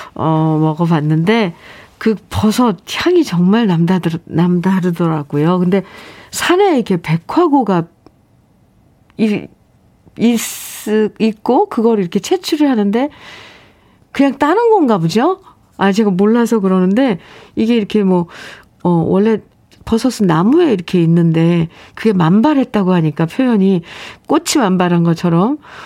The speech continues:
와, 향이 어떨까요? 상상이 안 갑니다. 어,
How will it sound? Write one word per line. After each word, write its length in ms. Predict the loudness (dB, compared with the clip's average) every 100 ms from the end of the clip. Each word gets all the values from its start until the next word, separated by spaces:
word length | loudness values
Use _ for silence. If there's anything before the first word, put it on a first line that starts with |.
| -12 -4
와, 460 | 0 2 0 -2
향이 360 | -6 -4 0 2
어떨까요? 880 | 2 0 0 0 0 0 0 0 -2 -6 _ -20 -20 -14
상상이 500 | -4 -2 0 2 2
안 120 | 0
갑니다. 520 | 0 0 0 0 0 -4 -16 -20 -20 -20 -20 -20
어, 60 | -14